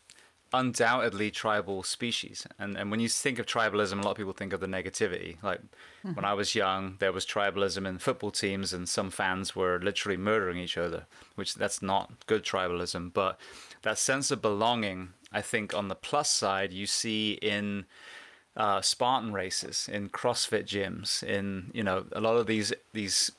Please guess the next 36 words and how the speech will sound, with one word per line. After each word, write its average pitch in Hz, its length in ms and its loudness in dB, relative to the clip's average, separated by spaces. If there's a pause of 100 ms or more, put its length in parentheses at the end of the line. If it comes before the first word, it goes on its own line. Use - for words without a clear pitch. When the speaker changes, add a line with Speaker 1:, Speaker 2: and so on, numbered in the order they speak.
(220)
Speaker 1:
uh, 104 60 -4
jujitsu 107 760 0
schools, 92 500 0
you 104 60 -2
know, 92 140 0
these 98 160 -4
places 110 400 0
where 101 180 4
people 107 520 0 (680)
immerse 117 440 2
themselves 101 540 2
and, 101 200 0
and 113 140 -2
truly 160 360 4
are 120 280 6
in 104 80 0
a, 104 260 2
a 107 100 -4
smaller 113 640 4
group 104 400 0
that's, - 420 2
uh, 92 280 2 (500)
that's - 400 0
healing. 127 460 -2 (100)
I 101 40 -8
mean, 98 140 -4
it 95 80 -6
really 110 300 4
is. 98 200 2
And 92 120 -6
you 95 80 -4
have 101 120 0
that 98 120 -2
sense 101 240 -4
of - 80 -12
purpose. - 460 0